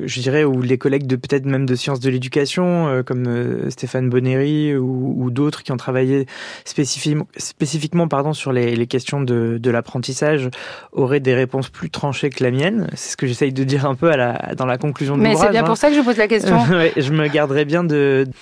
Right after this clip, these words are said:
Speaker 1: de, de dire ce que l'école devrait faire. Par contre, ce qui est certain, c'est que, euh,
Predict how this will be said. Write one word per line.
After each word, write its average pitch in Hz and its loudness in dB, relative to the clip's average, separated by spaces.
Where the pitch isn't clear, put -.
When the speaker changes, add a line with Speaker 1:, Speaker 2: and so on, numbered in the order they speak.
Speaker 1:
de, 120 0
de 127 -2
dire 131 -2
ce - -16
que 139 0
l'école 131 0
devrait 131 0
faire. - -2
Par 156 -2
contre, 208 -2
ce - -6
qui 175 -2
est 160 2
certain, 196 -2
c'est 156 -4
que, 180 0
euh, 131 -2